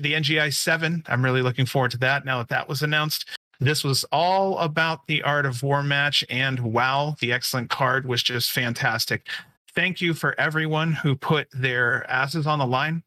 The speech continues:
for that night, and I'm super thankful for such an amazing one-two punch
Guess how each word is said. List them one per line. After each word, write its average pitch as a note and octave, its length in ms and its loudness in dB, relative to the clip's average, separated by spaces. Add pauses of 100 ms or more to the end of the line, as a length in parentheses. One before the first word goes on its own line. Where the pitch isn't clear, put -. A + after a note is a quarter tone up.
for E3 180 -2
that E3+ 240 2
night, F3+ 280 0 (460)
and D3 440 0
I'm C#3+ 320 0
super D3+ 420 2
thankful C#3+ 460 0
for B2+ 180 0
such C3 340 0
an B2+ 60 -2
amazing B2+ 560 0
one-two B2+ 400 0
punch C3+ 560 -2